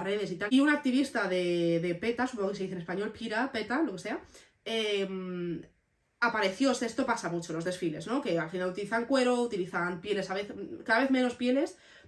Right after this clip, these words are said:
pero bueno, aparecen activistas, pues bueno, quejándose sobre el mundo de la moda, lo que repercute en el medio ambiente y los animales y todo esto, ¿no? Y pues apareció un activista en el desfile con un cartel y él como que la iban a sacar del desfile, o sea, imaginaros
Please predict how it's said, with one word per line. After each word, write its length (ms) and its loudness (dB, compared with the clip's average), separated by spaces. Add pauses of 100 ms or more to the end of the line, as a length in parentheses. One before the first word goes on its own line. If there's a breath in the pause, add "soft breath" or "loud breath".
pero 180 0
bueno, 280 -4
aparecen 500 0
activistas, 640 -2
pues 160 -10
bueno, 160 -4
quejándose 460 -2
sobre 180 -4
el 60 -2
mundo 220 -4
de 80 4
la 80 2
moda, 340 4
lo 100 0
que 80 -6
repercute 360 -6
en 60 0
el 60 -2
medio 240 -2
ambiente 340 0
y 120 -4
los 160 -4
animales 460 0
y 60 -6
todo 140 -4
esto, 160 -10
¿no? 160 -6 (460 loud breath)
Y 80 -2
pues 180 -4
apareció 320 -2
un 60 2
activista 520 0
en 100 -2
el 100 2
desfile 440 2
con 120 0
un 100 0
cartel 460 0 (220 loud breath)
y 160 0
él 140 2
como 200 -2
que 80 -2
la 100 2
iban 180 2
a 40 0
sacar 320 -4
del 120 -2
desfile, 300 2
o 20 -2
sea, 120 -4
imaginaros 500 -2